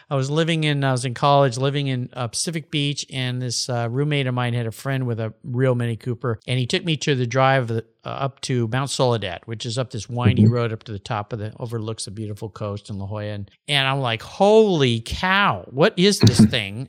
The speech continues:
Speaker 1: And he goes, "Well, here, drive it back." And I couldn't believe it. I mean, I, I, I thought it was kind of a joke when he pulled up. I knew about him, but I didn't know that much
Speaker 2: Yeah.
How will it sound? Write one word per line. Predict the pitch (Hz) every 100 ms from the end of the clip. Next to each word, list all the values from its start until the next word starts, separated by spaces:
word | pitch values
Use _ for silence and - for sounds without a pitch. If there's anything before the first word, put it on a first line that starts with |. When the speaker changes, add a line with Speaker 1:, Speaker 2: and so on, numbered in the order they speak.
| -
Speaker 1:
And | 131 127
he | 131
goes, | 135 135
"Well, | 127
here, | 147 240 113 _
drive | - 143 156
it | 135
back." | 156 143 95 -
And | 131 120 113 _ _ -
I | 160
couldn't | - 214 151
believe | 120 180 240
it. | 120 _ _ -
I | 147
mean, | 160
I, | 185
I, | 240 233 -
I |
thought | 247 311
it |
was | 208
kind | 220 185
of |
a | 143
joke | 196 202 -
when | 143
he |
pulled | 139 - 196 175
up. | 131 196
I | 262
knew | 254
about | 196 147 135
him, | 151
but | 175
I |
didn't | 214 202
know | 180
that | 165 165
much | 151 147
Speaker 2:
Yeah. | 107